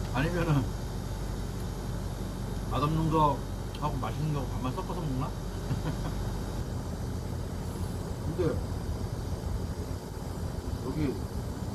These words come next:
사장님, 이거,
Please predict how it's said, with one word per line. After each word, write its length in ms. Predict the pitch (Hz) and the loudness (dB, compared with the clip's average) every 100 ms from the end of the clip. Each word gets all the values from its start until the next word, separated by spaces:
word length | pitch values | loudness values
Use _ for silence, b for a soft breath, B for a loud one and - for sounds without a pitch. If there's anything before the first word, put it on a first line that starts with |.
| - - - - - - - - - - - - - - - - - - - - - | -4 -4 -6 -6 -6 -4 -4 -4 -4 -4 -4 -4 -2 -2 -2 -2 -2 -2 -2 -2 0
사장님, 220 | 196 165 | 0 2
이거, 100 | - | 2